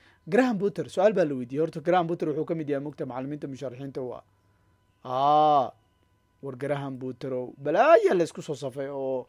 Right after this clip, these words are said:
musharaxiin waa le. Graham Potter, eh, Ruud van Nistelrooy, eh, t-, odagii ahaa Thomas Tuchel. Wa-, bala-, jacbur oo dhan baa la isku keen keenay. Jacburka.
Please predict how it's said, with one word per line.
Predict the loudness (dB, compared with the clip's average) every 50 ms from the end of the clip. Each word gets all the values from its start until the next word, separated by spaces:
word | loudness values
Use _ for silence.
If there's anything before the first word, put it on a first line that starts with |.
| _ -20 _ _ _ -8
musharaxiin | -2 2 2 2 2 2 0 0
waa | 2 2 2 2
le. | 2 2 0 -2 -2 -4 -4
Graham | -2 0 2 2 0 0 -2
Potter, | -2 -4 -4 -2 -4 -8 -8 -10 _ _ _ _ _ _ _ _ _ -6
eh, | -2 0 2 2
Ruud | 2 0 0
van | 2 2 2 2
Nistelrooy, | 0 -2 0 0 0 2 2 0 0 -2 -2 _ _ _ _ _ _ _ 0
eh, | 2 2 2 0
t-, | -2 -2 -2 0
odagii | 0 2 0 0 0 0 -2 -2
ahaa | -2 -2 -2 -2 -2 -2 -4 -6 -10 -12 -14 -10 -4
Thomas | -4 -2 -2 -2 -4 -2
Tuchel. | -2 -2 -2 0 2 2 2 2 0 -4 _ _ _ _ _ _ _ _ _ -12
Wa-, | -6 -2 -2 -2
bala-, | 0 2 2 2 2 2 0 6
jacbur | 8 10 10 10 8 4 2 4 4
oo | 6 6 6 4
dhan | 4 4
baa | 4 4
la | 4 2
isku | 0 -6 -10 -10
keen | -6 -6 -6 -6
keenay. | -6 -10 -14 -14 -14 -18 _ _ _ _ _ _ _ _ _ _ _ _ _ _ _ _ _ _ _ _ _ _ _ _ _ _ _ _ _ _ _ _ _ _ _ _ _ _ 0
Jacburka. | 6 8 8 8 8 6 4 2 0 -4 -8